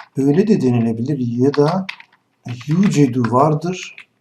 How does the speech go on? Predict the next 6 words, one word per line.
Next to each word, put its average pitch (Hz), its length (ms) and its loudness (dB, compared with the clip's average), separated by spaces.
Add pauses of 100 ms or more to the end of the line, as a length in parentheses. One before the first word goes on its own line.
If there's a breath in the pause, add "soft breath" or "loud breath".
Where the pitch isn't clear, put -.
(260)
la 131 300 0
yücedu 143 600 -2
yoktur. - 760 -8 (1400)
Yoktur 156 400 -2
böyle 131 260 2
deniyor. 107 360 -8